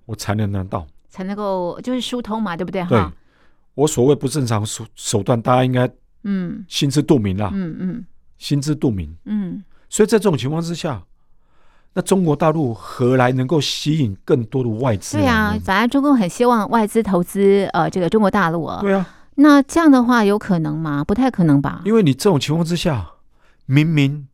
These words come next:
Speaker 1: 你已经面对了很多各国的疑虑，
Speaker 2: 是。
Speaker 1: 因为这些年来，习近平已
Speaker 2: 颁布很多的法，
Speaker 1: 一再下令。
Speaker 2: 反间谍法呀，
Speaker 1: 对。
Speaker 2: 查税啊，等等的呀。
Speaker 1: 这些都还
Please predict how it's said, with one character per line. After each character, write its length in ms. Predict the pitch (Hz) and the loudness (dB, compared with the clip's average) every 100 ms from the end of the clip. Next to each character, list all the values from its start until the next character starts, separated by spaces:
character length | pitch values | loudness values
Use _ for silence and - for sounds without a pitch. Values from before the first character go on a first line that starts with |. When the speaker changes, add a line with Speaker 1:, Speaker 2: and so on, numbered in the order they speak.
| _ _ | _ _
Speaker 1:
你 140 | - 175 | 0 2
已 40 | |
经 120 | 147 | 2
面 280 | 175 170 156 | 2 2 0
对 180 | 139 147 | 2 0
了 80 | 120 | 0
很 420 | - 113 95 98 | -2 -4 -4 -6
多 340 | 104 139 143 143 - - _ | -2 0 -2 -6 -18 -20 _
各 200 | - 156 | 2 2
国 200 | 120 101 | 2 -2
的 120 | 101 | -2
疑 220 | 95 98 107 | -2 -2 0
虑， 240 | 131 76 - _ | 0 -2 -8 _
Speaker 2:
是。 300 | - 220 170 | -8 -6 -2
Speaker 1:
因 100 | 147 | 2
为 100 | 165 | 2
这 200 | 156 156 | 2 0
些 160 | 135 131 | 0 0
年 180 | 113 | 0
来， 220 | 101 90 92 - _ _ _ _ _ _ | -2 -4 -8 -16 _ _ _ _ _ _
习 200 | - 135 | -4 0
近 160 | 147 | 2
平 140 | 123 110 | 2 2
已 220 | 104 92 - _ _ _ | 0 -4 -8 _ _ _
Speaker 2:
颁 160 | - 339 | -2 2
布 140 | 349 | 4
很 120 | - | 4
多 160 | 208 269 | 4 4
的 0 | |
法， 80 | 302 | 4
Speaker 1:
一 40 | |
再 60 | - | 2
下 120 | 190 | 2
令。 120 | 165 | 0
Speaker 2:
反 200 | 175 190 | -2 -4
间 240 | 180 277 262 | -4 -4 -4
谍 160 | 220 | -4
法 300 | 208 - 156 | -8 -10 -14
呀， 280 | 143 147 151 | -12 -12 -4
Speaker 1:
对。 260 | 165 143 90 71 - | 0 2 0 -6 -12
Speaker 2:
查 320 | - 190 226 | -4 0 0
税 360 | - 294 254 | -2 -2 0
啊， 280 | 226 196 190 | 0 0 0
等 180 | 196 202 | -2 -4
等 120 | 208 175 | -6 -8
的 60 | 156 | 0
呀。 40 | |
Speaker 1:
这 160 | 214 170 | 4 4
些 240 | - 180 | 4 2
都 180 | 180 180 | 2 0
还 280 | 139 113 | 0 0